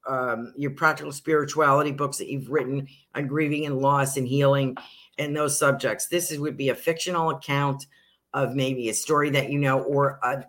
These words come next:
um, an area, a chapter from your own life. So that is meaningful, and it's, it's entertaining, funny, sad, and a tearjerker is the, in the words that I get. So I hope that makes sense to you. Is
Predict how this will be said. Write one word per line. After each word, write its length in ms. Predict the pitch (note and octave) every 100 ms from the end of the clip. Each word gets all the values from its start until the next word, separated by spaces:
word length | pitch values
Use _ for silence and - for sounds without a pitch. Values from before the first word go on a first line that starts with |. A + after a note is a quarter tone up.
| -
um, 400 | B2 A#2+ A#2 G2 A2
an 100 | B2
area, 400 | A#2 D3 C#3 A#2+
a 40 |
chapter 380 | - D#3 D3 C#3
from 220 | - A#2+
your 160 | B2 A#2+
own 120 | G#2+
life. 220 | F#2 D2 - - _ _ - - _ _ _ _ _ _ _ _ -
So 480 | - C#3 B2 A2+ A2
that 180 | D3+ D#3
is 180 | D3+
meaningful, 420 | E3+ A3 D3 A#2+ G#2
and 200 | C#3 C#3+
it's, 240 | C#3 - - - - _
it's 420 | D3+ D3+ - - - _ _ _ _ _ -
entertaining, 920 | F#3 G3+ G#3 G3 G3 F#3+ F#3+ F#3+ F#3
funny, 760 | F#3 - E3+ F3 F3 E3+ F3 -
sad, 600 | C#3+ F3+ E3+ E3 E3 D#3 -
and 140 | D#3+
a 80 | D3
tearjerker 640 | C#3+ D3+ C3+ A#2 - F2+ -
is 160 | A2
the, 160 | - A2 A#2
in 80 | A#2
the 100 | B2
words 240 | B2 A#2+
that 100 | B2
I 60 | A2
get. 280 | F#2+ D2+ -
So 140 | A#2+
I 80 | A#2
hope 180 | B2 E3
that 200 | D3+ -
makes 220 | B2 B2
sense 260 | A#2+ A2 -
to 100 | A2+
you. 240 | G#2 G#2 - _ _ _ _ _ -
Is 240 | A#2 -